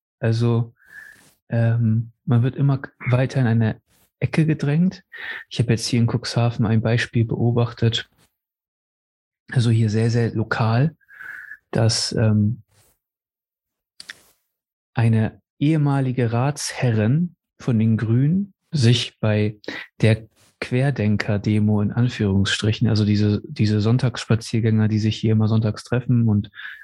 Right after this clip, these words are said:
äh, schon seit zweitausendzwanzig gegen diese Maßnahmen protestieren und, äh, keine Masken tragen, et cetera. Ähm, auf dieser Kundgebung hat sie quasi,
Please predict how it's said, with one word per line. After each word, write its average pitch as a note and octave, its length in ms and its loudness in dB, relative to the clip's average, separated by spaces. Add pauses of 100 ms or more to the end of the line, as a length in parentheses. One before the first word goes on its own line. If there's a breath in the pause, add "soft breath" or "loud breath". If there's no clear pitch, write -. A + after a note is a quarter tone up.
äh, A2 120 2
schon G2+ 540 0
seit - 180 0
zweitausendzwanzig G#2+ 800 0
gegen G#2+ 220 2
diese G#2+ 160 2
Maßnahmen G#2 500 0
protestieren A#2+ 680 0
und, G#2+ 240 0 (440 loud breath)
äh, G#2+ 320 0 (160)
keine G#2+ 220 0
Masken A2+ 360 0
tragen, A2 460 2
et G2+ 80 -2
cetera. C#3+ 460 0 (960 loud breath)
Ähm, G#2+ 280 2
auf A2+ 140 -2
dieser B2 340 0
Kundgebung C#3 800 -2
hat A#2+ 140 -2
sie A2+ 140 -4
quasi, A2 680 0